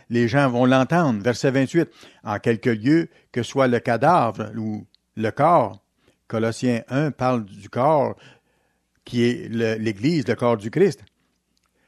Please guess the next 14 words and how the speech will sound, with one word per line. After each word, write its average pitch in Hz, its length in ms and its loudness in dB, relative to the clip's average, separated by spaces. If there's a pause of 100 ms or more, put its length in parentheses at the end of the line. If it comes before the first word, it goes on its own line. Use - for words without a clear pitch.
(360)
En 110 100 -6
quelque 131 300 0
lieu 139 220 2
que 135 120 -4
soit 127 340 0 (140)
le 110 160 -2
corps 151 300 4
ou 113 80 0
le 113 100 2
cadavre, 120 500 2
là 147 160 4
s'assembleront 123 720 0 (300)
les 120 180 -2
vautours. » 120 540 -2